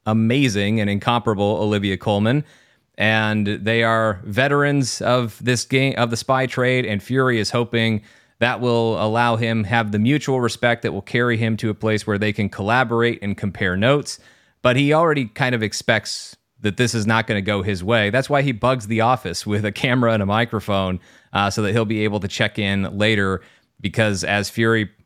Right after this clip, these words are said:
anticipates and the bugging demonstrates this, uh, Falsworth is not on board with a collaboration,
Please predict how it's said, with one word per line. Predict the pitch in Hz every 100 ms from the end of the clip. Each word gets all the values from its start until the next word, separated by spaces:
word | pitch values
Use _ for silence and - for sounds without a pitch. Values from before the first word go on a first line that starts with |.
| -
anticipates | 104 98 143 123 101 92 104
and | 101 95
the |
bugging | 87 107 104 95
demonstrates | 123 123 - 98 90
this, | 101 98 -
uh, | 98 95
Falsworth | - 135 120 120 120 - _ _ _ _ _ _ -
is | 120 110
not | 120 117
on | 107
board | 101 101 90 90
with | 107 104 95
a | 107 101
collaboration, | 95 101 98 92 95 98 95 104 98